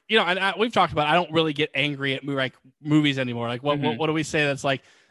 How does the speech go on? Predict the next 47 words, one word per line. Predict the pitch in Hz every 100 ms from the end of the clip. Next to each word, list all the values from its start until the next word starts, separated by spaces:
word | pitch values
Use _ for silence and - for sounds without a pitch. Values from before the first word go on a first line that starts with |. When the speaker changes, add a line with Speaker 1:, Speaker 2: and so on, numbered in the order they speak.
| -
Speaker 1:
uh, | 139
movie, | 160 190 202 196 165
movies | 156 202 208
are | 190
at | 170
worst | 139 143 -
hilarious. | - 127 120 139 180 196 - _ _
Speaker 2:
Yeah. | 143 113 - _ _
Mm-hmm. | 147
Speaker 1:
And | 185 190 180 180 - _ -
this | 262
isn't, | 302 330
like, | 320 311
a | 240
thing | - 220 214
where | 202
it's, | 202
like, | 180
it's | 190 -
not, | 269 262 269 262 233
like, | 226 226
again, | 220 220
I'm | 165 180
not | 233 226
putting | - 233
it | 220
on | 202
a |
level | 190 190 185
like | 180
an | 170
All | 160 165 175
Monsters | 170 165 - 156
Attack | 147 - 156 156
type | - 135 131
of | 123
thing | 131 123
where | 131
it's | 135 -
just, | 131
like, | 139 131
the | 143
real | 135 151 160 156
lowest | 147 139 135 139
of | 127
the |
low. | 123 143 147 127